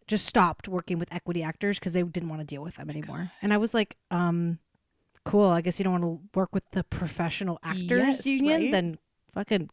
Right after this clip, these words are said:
Speaker 1: good luck, bro." I was so mad about it. It's still, like, a point of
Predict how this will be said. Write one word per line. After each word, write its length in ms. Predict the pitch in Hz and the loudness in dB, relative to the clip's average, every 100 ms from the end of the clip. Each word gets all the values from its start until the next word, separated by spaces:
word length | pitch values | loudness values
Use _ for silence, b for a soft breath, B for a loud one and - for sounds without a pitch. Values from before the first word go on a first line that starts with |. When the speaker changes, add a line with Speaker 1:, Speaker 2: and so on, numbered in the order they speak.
| _ _ | _ _
Speaker 1:
good 180 | 185 190 | 0 2
luck, 260 | 160 220 - | 2 0 -2
bro." 340 | 151 147 175 b b b b b b b b | -6 -2 -4 b b b b b b b b
I 60 | - | 0
was 120 | 214 | 2
so 220 | - 196 180 | 2 2 2
mad 260 | 156 139 | 2 0
about 220 | 175 185 208 | 2 4 6
it. 180 | 226 | 4
It's 160 | 226 - | 4 0
still, 180 | - 240 | 6 8
like, 120 | 226 | 8
a 40 | 220 | 6
point 200 | 190 | 6
of 40 | 180 | 8